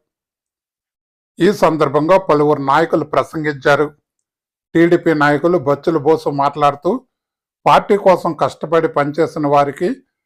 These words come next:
పదవులు లభిస్తాయని, కులమతాలకు అతీతంగా బీసీ, ఎస్సీ, ఎస్టీ వర్గాలకు ప్రాధాన్యత ఇస్తున్నామని తెలిపారు. గన్నవరం పార్టీ పరిశీలకులు వడ్రానం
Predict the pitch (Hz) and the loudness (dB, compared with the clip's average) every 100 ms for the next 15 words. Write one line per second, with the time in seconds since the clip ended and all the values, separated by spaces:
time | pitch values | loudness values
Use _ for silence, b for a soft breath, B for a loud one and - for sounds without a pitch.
0 | _ _ - 147 185 190 156 143 170 - | _ _ -2 2 6 6 6 2 0 0
1 | 156 156 143 156 254 _ _ _ _ _ | 0 2 0 -2 -8 _ _ _ _ _
2 | - 160 180 190 202 190 185 147 180 175 | -2 0 2 2 4 2 2 -2 0 0
3 | 175 165 160 226 - 139 175 180 208 180 | 0 -2 -2 -2 -8 -2 -2 -2 -4 -2
4 | 143 - 185 165 147 - 156 143 139 156 | -4 -4 -2 -2 -4 -4 0 0 0 -2
5 | 151 156 143 127 _ _ _ _ - 143 | -2 0 -2 -2 _ _ _ _ -4 2
6 | 147 156 180 175 - 180 170 - 160 151 | 2 2 0 0 -2 -4 -4 -4 -2 0
7 | 147 156 147 135 139 147 156 - _ _ | 0 -4 -6 -6 -2 0 0 -4 _ _
8 | _ _ _ _ _ _ _ _ _ _ | _ _ _ _ _ _ _ _ _ _
9 | _ _ 160 139 151 180 185 180 - 147 | _ _ -10 -2 0 2 4 2 2 2
10 | 156 165 - 156 - 165 156 156 160 262 | 2 -2 0 -2 0 -2 -2 -2 -2 -2
11 | - _ _ _ _ _ _ 165 151 156 | -6 _ _ _ _ _ _ 0 0 4
12 | 185 190 185 | 2 2 -2